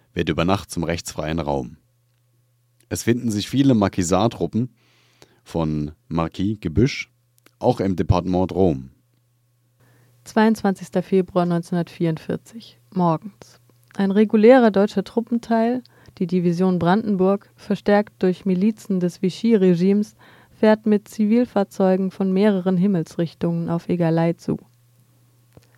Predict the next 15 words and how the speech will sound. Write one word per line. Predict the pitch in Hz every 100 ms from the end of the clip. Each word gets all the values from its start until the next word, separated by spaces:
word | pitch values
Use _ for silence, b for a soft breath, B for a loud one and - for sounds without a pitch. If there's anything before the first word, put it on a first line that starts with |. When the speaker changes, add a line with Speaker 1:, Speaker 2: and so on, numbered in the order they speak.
| b
Speaker 2:
Zwei | - 202 202
Maquisards | 208 208 214 190 185 196 233 - -
waren | 208 208 208
vorher | - 214 208 208
mit | 196 -
hohen | 220 233
Geldbeträgen | 214 208 214 196 - 185 185
bestochen | 180 - 208 208 185
worden | 170 175 185 180
und | -
bereit, | 185 170 170 180 - -
ihre | 185 180 180
Kameraden | - 180 175 165 160 175
zu | -
verraten. | - 190 165 151 - 175